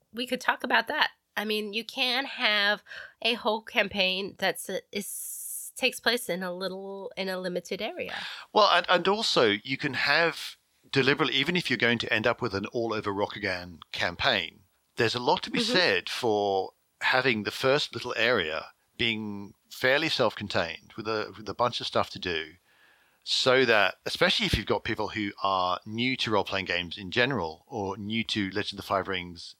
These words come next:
Speaker 2: in particular, they
Speaker 1: Mm-hmm.
Speaker 2: have a chance. Essentially, it's like a little tutorial area where they can try
Speaker 1: <laughs>
Speaker 2: stuff out,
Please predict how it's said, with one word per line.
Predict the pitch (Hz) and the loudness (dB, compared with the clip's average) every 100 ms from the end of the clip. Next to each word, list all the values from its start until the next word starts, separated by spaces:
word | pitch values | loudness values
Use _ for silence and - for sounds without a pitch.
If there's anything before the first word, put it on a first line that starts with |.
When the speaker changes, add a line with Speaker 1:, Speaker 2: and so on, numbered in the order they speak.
| _ | _
Speaker 2:
in | 123 95 | -8 -6
particular, | - 185 - 92 78 - _ _ _ | -2 -2 0 -2 -4 -10 _ _ _
they | 127 143 | 2 4
Speaker 1:
Mm-hmm. | 156 | 4
Speaker 2:
have | 135 | 4
a | 113 | 2
chance. | - 190 131 135 | 4 4 4 0
Essentially, | 156 226 - - | 0 2 2 2
it's | 123 | 4
like | 113 104 | 2 2
a | 110 | -2
little | - 107 | -4 -4
tutorial | - - 139 185 147 90 | -4 0 2 2 2 0
area | 104 90 80 76 73 - _ _ _ _ _ _ _ | 0 0 -2 -8 -12 -14 _ _ _ _ _ _ _
where | 131 120 | -2 2
they | 113 | 2
can | 95 | 2
try | 247 240 113 | 4 6 6
Speaker 1:
<laughs> | 110 | 4
Speaker 2:
stuff | 175 - | 0 2
out, | 139 87 80 73 - - | 4 4 -2 -8 -12 -14